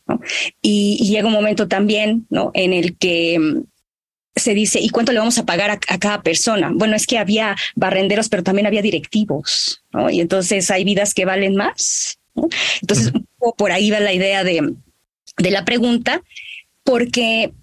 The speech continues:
Speaker 1: si bien es cierto el abogado puede tener un compromiso ético social con los derechos humanos, está en, inmerso en un contexto político, económico, que a veces no es suficiente el compromiso del abogado, el compromiso del profesional para hacer valer los derechos humanos, ¿no? O sea,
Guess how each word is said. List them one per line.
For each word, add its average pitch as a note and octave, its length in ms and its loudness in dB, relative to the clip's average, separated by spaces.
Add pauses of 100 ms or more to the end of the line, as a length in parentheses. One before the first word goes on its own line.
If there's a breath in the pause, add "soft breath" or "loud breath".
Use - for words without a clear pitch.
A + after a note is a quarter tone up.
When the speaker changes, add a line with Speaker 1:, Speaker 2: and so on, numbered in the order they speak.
(120)
Speaker 1:
si - 200 2
bien C4 200 2
es D4 80 0
cierto C#4+ 240 0
el C4 80 2
abogado A3 320 2
puede A#3+ 140 0
tener A3 180 2
un A#3 80 0
compromiso G#3 420 0
ético G3+ 320 0
social F#3+ 400 0
con G#3 100 0
los F#3 120 2
derechos F#3 320 0
humanos, G3 420 0
está G#3 400 -2
en, A3 360 0
inmerso A3 340 2
en G#3+ 80 2
un G#3 40 0
contexto G3 440 0
político, F#3+ 760 0
económico, F#3+ 880 0 (300 loud breath)
que G#3 80 2
a G3 60 2
veces A3 300 0
no A3+ 180 2
es A3+ 100 0
suficiente G#3 800 0
el F3+ 100 -4
compromiso G3 560 0
del F#3+ 140 2
abogado, F#3+ 560 0
el F#3 100 -2
compromiso F3 460 0
del F#3+ 140 0
profesional F#3 840 0 (260 loud breath)
para G3+ 160 0
hacer A#3+ 220 0
valer A#3 320 2
los F#3+ 160 2
derechos E3+ 420 -2
humanos, B2+ 500 -4
¿no? - 120 0
O - 100 2
sea, D#3 240 -2